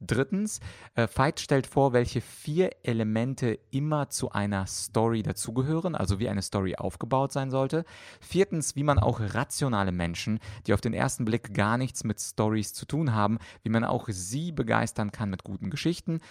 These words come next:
Fünftens, über digitales Storytelling, also was macht man eigentlich bei Social Media, wenn man eine Geschichte erzählen will.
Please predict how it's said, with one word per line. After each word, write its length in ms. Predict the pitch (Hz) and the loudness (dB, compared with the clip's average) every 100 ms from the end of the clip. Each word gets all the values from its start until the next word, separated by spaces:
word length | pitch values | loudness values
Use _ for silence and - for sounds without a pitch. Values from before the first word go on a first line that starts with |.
| - | -16
Fünftens, 580 | - 185 196 - 147 - | 0 2 2 -2 -2 0
über 300 | 123 107 98 | 0 2 2
digitales 680 | 87 120 143 127 107 95 - | 0 -2 0 0 0 0 2
Storytelling, 640 | 123 131 135 131 127 123 - - | 2 4 2 2 2 -2 -6 -2
also 320 | 107 104 92 | 0 2 2
was 260 | 120 131 - | 2 2 -2
macht 240 | 113 - | -4 0
man 140 | 104 98 | -2 0
eigentlich 480 | 92 95 90 - | -2 -2 -4 -4
bei 100 | 92 | -4
Social 380 | 90 95 85 - | -4 -4 -4 0
Media, 400 | 92 127 143 143 | 0 2 2 2
wenn 100 | 127 | 0
man 100 | 117 | 0
eine 200 | - 101 | 0 -2
Geschichte 380 | 101 - 120 110 | -2 -4 -4 -6
erzählen 360 | - - 110 104 | -4 0 2 6
will. 180 | 110 | 4